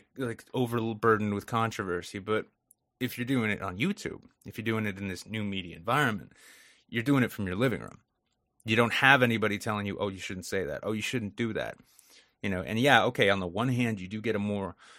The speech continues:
genuine kind of raw brand presentation in that way.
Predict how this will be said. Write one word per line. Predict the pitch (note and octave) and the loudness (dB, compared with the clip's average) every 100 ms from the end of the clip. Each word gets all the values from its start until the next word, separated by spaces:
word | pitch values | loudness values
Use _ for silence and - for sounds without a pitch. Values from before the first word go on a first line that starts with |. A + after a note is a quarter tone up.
| - _ - | -20 _ -8
genuine | A2+ G#2+ G#2+ G#2+ G2+ | -4 -2 0 0 -2
kind | F#2+ A#2 G#2 | -4 -6 -8
of | E2+ | -8
raw | F2 F2+ G2+ G#2 G#2 G#2 G2+ - _ _ _ _ _ _ _ - - | -6 2 6 8 8 6 2 -10 _ _ _ _ _ _ _ -16 -12
brand | - A2 G#2+ A2+ A#2+ | 0 4 4 2 0
presentation | A#2 G#2 G2+ G2 - C#3 | -2 -2 -4 -6 -6 -6
in | C#3 | -4
that | D3+ | -4
way. | D#3 F3 | -2 -4